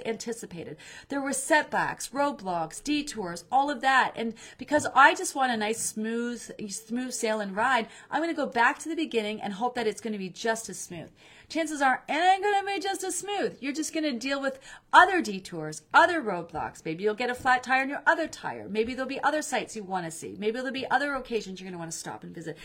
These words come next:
See what I'm saying? So there really is no fresh start in any of this. But I know, but it's all in your mind. And if you wanna, like, give yourself, I think cu-, fresh start, to your point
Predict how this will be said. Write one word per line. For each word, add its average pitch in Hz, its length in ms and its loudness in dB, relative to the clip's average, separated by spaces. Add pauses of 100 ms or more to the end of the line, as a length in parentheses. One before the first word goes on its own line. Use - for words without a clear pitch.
(220)
See 311 220 0
what 330 80 2
I'm 262 160 2
saying? 254 400 -2
So 262 240 -2 (220)
there 269 120 -6
really 381 340 -2
is 254 300 2
no 214 160 -6
fresh 202 320 -4
start - 540 -4
in 202 140 -8
any 285 360 0
of - 80 -8
this. - 220 -8
But 226 120 0
I 233 100 6
know, 269 160 2
but 254 120 0
it's 254 140 0
all 330 160 6
in 440 100 2
your 302 140 0
mind. 240 420 2
And 240 140 -2
if 240 100 -8
you 302 140 -2
wanna, 320 240 0
like, 214 240 0
give 233 120 -4
yourself, 247 400 -2 (440)
I 466 140 12
think 523 340 -2
cu-, - 220 2
fresh 415 260 8
start, 254 420 4
to 302 100 -2
your 277 120 2
point 277 340 0